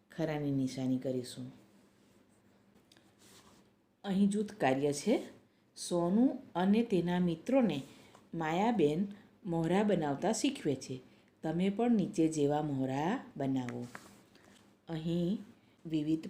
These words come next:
પ્રાણીઓના મોહરા આપેલા છે. તો એમ એસ પેપરની મદદથી ગુજરાતી અને ગણિતમાં ઉપયોગી થાય તેવા મોહરા આપણે પણ નિર્માણ કરી શકીએ. વાર્તા કથન, કવિતા,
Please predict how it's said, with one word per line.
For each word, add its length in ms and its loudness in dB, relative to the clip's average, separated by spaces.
પ્રાણીઓના 640 0
મોહરા 420 -2
આપેલા 340 0
છે. 340 -2
તો 260 -2
એમ 180 -2
એસ 220 -2
પેપરની 440 -2
મદદથી 680 -4
ગુજરાતી 680 0
અને 280 0
ગણિતમાં 640 -2
ઉપયોગી 460 6
થાય 320 -4
તેવા 460 0
મોહરા 380 0
આપણે 300 2
પણ 160 2
નિર્માણ 540 0
કરી 240 0
શકીએ. 600 -2
વાર્તા 360 -4
કથન, 560 0
કવિતા, 720 0